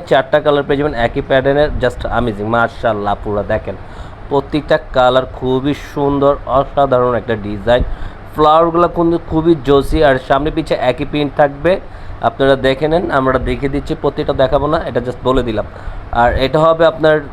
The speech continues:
সে-, আহ, ওড়নাটা, ওড়নাটা just অনেক সুন্দর দেখেন, পুরোটা অ্যাশ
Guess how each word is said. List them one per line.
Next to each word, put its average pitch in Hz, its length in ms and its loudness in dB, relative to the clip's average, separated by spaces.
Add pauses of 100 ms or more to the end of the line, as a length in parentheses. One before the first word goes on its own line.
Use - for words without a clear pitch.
(760)
সে-, 139 220 2
আহ, 120 420 2
ওড়নাটা, 139 480 2
ওড়নাটা 143 320 0 (140)
just 131 240 -4
অনেক 139 320 2 (120)
সুন্দর 120 220 -2
দেখেন, 101 280 -4 (440)
পুরোটা 151 380 2
অ্যাশ 135 300 6